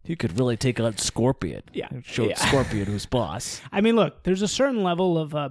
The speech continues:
Speaker 2: beauty to the whole mashup vibe, but this takes it to a degree that's just uncomfortable and
Speaker 1: Hmm.
Speaker 2: deeply weird.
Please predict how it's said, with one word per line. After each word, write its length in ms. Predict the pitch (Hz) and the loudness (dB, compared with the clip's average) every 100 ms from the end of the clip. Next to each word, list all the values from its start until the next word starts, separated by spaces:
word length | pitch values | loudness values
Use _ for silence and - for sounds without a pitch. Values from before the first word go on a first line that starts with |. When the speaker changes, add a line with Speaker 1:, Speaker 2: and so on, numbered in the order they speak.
| 131 | -4
Speaker 2:
beauty 280 | 165 170 196 | 0 0 0
to 140 | - | -2
the 100 | 156 | -2
whole 160 | 147 156 | -2 -2
mashup 480 | 147 143 160 202 180 | -4 -6 -2 -4 -2
vibe, 300 | 208 214 185 | -2 -2 -2
but 120 | 160 | 0
this 160 | 175 - | 0 2
takes 300 | 175 165 160 | 0 0 -4
it 160 | 151 | -6
to 140 | - 151 | -2 0
a 20 | |
degree 360 | 143 143 147 139 | 0 -4 -4 -4
that's 260 | 131 - | -6 -10
just 300 | - 135 - - | -10 -10 -12 -10
uncomfortable 680 | 151 151 156 131 - - 135 | -8 -6 -6 -8 -8 -4 0
and 100 | 170 | -2
Speaker 1:
Hmm. 40 | |
Speaker 2:
deeply 460 | 135 143 135 131 123 | -2 -8 -6 -8 -8
weird. 340 | 127 135 123 | -6 -6 -8